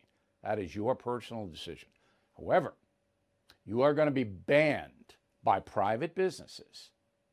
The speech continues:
from going a lot of places. And that's what's going to happen,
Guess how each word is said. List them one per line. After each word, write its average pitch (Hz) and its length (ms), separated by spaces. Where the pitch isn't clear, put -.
from 107 140
going 113 280
a 131 80
lot 143 160
of 143 60
places. - 500
And 69 120
that's 117 320
what's 131 180
going 101 320
to 104 100
happen, - 400